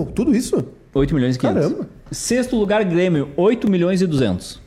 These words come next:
Speaker 1: Pode acontecer.
Speaker 2: Sétimo lugar, Vasco da Gama, sete milhões e duzentos. Oitavo lugar, Atlético Mineiro, sete milhões.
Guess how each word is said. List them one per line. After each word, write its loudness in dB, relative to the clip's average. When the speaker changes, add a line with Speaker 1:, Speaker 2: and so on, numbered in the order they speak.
Speaker 1:
Pode -6
acontecer. -8
Speaker 2:
Sétimo 2
lugar, 2
Vasco 0
da 4
Gama, 2
sete -2
milhões 2
e -2
duzentos. -4
Oitavo 2
lugar, 2
Atlético 0
Mineiro, 2
sete -2
milhões. 0